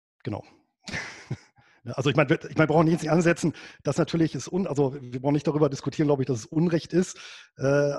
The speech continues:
wenn ich ein, ein, ein, ein Rechts- und Gesellschaftssystem aufsetze, äh, in dem ich eben, äh, einem Teil, äh, der Bevölkerung Rechte zu, Rechte, äh, zuerkenne, die ich im anderen verwehre, ne?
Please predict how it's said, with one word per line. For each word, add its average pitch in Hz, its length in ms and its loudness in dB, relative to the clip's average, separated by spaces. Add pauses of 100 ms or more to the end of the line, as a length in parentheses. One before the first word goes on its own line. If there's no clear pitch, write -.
(140)
wenn 135 140 0
ich 131 140 -4
ein, 131 180 0
ein, 131 300 -2
ein, 123 320 -4
ein 120 160 -4
Rechts- 127 280 -6
und 143 140 -8
Gesellschaftssystem 139 1000 -4
aufsetze, 143 760 -2 (480)
äh, 123 240 -2
in 127 80 -6
dem 135 160 2
ich 135 160 -4
eben, 127 400 0 (340)
äh, 120 300 -2
einem 131 340 0
Teil, 131 360 0
äh, 127 180 -4
der 123 120 -6
Bevölkerung 127 420 -6
Rechte 131 240 -6
zu, - 160 -10 (100)
Rechte, 135 200 -6
äh, 127 320 -8
zuerkenne, 127 640 -4
die 117 120 -8
ich - 100 -10
im 127 80 -8
anderen 113 240 -6
verwehre, 113 460 -8 (240)
ne? 123 200 -8